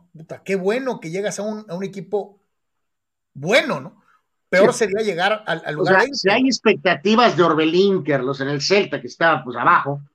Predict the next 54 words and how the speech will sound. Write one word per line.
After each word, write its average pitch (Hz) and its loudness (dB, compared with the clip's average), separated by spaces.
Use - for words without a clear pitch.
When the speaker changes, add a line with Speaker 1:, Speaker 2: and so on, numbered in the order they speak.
Speaker 2:
o 127 -4
a 131 0
medias, 160 0
este, 135 -4
pues, 131 -10
con 139 -4
aquí, 135 -6
con 165 -2
este 151 -4
amigo, 170 2
no 165 2
va 160 4
a - 4
haber 156 2
mucha, 147 0
o 113 -8
sea, 135 -2
¿no? 190 0
O - -14
sea, 151 -4
se 160 2
gana 180 4
una 175 4
posición 143 0
ofensiva, 151 2
¿no? 160 -4
De, 127 -4
de 120 -6
crear, 185 0
reitero, 143 -2
de 123 -6
marcar 160 2
diferencia, 180 0
¿no? 170 0
De, 143 -4
este, 131 -6
vengo 185 2
a 190 4
hacer 208 4
algo 196 4
que 180 4
otros, 185 2
pues, 143 -6
aquí 170 -2
no 175 0
pueden, 151 0
¿no? 190 -6
Yo 143 -2
voy 160 -2
a 156 2
aportar 151 0
algo 165 0
diferente, 143 -4
¿no? 147 -8